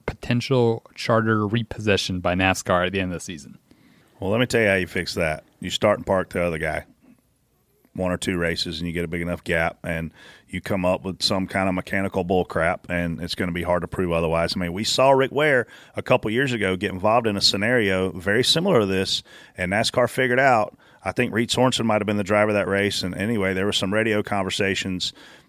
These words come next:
Speaker 2: and I don't wanna misrepresent facts, but at the end of the day, Rick Ware Racing got hammered because they tried to manipulate these points in this scenario. The bigger question is, will nascar truly come in and take this charter back?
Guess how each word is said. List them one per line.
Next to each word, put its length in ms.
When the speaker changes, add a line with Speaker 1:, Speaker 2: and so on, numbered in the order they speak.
Speaker 2:
and 280
I 120
don't 100
wanna 180
misrepresent 640
facts, 340
but 120
at 80
the 80
end 100
of 60
the 60
day, 180
Rick 180
Ware 220
Racing 300
got 160
hammered 440
because 800
they 260
tried 300
to 80
manipulate 580
these 200
points 400
in 80
this 120
scenario. 600
The 80
bigger 320
question 500
is, 500
will 240
nascar 800
truly 480
come 300
in 240
and 160
take 220
this 160
charter 320
back? 280